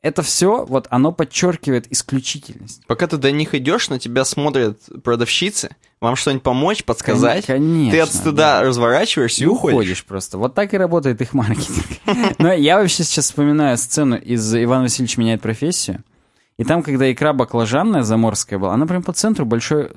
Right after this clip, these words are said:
Speaker 1: тарелки лежит.
Speaker 2: М,
Speaker 1: Маленькая
Speaker 2: да.
Speaker 1: такая, а тарелка большая. И это, если бы тарелка была небольшая, не было бы подчёркнута значимость.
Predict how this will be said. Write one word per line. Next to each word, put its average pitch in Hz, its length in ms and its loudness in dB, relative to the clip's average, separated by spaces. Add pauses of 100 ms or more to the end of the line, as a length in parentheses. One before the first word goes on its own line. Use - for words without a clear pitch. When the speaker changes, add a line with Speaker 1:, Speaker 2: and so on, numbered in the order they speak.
Speaker 1:
тарелки 110 380 -2
лежит. 104 340 -10
Speaker 2:
М, 123 220 0
Speaker 1:
Маленькая 113 280 0
Speaker 2:
да. - 120 -4
Speaker 1:
такая, - 240 -4
а 104 80 -2
тарелка 147 400 0
большая. 120 460 0
И - 160 -6
это, 156 260 0 (500)
если 147 340 2
бы 190 100 2
тарелка 202 340 2
была 170 160 2
небольшая, 170 560 2
не 147 120 4
было 180 180 2
бы 139 120 0
подчёркнута 135 680 -2
значимость. 113 800 -2